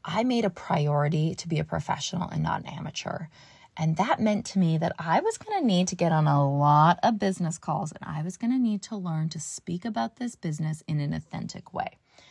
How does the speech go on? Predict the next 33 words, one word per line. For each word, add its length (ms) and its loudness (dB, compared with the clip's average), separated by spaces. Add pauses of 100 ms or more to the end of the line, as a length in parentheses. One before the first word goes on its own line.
(180)
So 100 -16
at 80 -20
the 60 -14
beginning, 500 -6
they 80 -8
give 120 -8
you 60 -6
scripts. 640 -8 (420)
And 80 -10
I 40 -4
was 100 -6
like, 160 -2
"Ooh." 680 -6 (500)
<laughs> 680 -14
I 100 2
don't 140 2
even 200 -2
like, 280 4
I, 100 6
this 240 0
podcast 500 2
is 220 0
not 480 2 (100)
scripted. 580 0
There's 220 -2
no 360 4
script 420 -2
in 120 0
front 180 -2
of 80 -4
me 180 0
right 260 0
now. 440 4